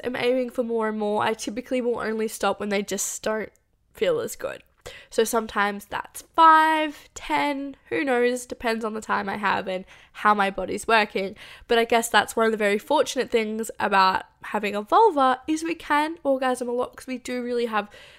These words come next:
a much shorter refractory period. Unfortunately, for those with penises, it is quite hard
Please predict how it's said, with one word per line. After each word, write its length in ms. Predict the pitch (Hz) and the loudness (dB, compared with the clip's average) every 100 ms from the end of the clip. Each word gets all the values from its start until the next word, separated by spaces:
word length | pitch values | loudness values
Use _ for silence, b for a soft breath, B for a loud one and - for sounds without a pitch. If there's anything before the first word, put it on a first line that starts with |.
| B | B
a 80 | - | -4
much 320 | 214 208 - | 0 0 0
shorter 420 | - 214 208 196 - - | -4 -2 0 -2 -6 -14
refractory 640 | 226 196 - 208 220 202 | -4 -4 -4 -10 -6 -6
period. 560 | - 294 285 285 277 277 B B _ | -6 -2 -2 0 -2 -4 B B _
Unfortunately, 540 | 254 233 254 240 254 | -8 2 0 2 -2
for 100 | 240 | 0
those 220 | 220 208 226 | 0 -2 -4
with 100 | - | -6
penises, 540 | 220 202 202 196 190 | -6 -4 -4 -4 -6
it 160 | - - | -8 -8
is 160 | 208 | -10
quite 320 | - - 196 - | -10 -2 -2 -2
hard 640 | - 202 196 202 104 196 | -2 0 2 2 0 -4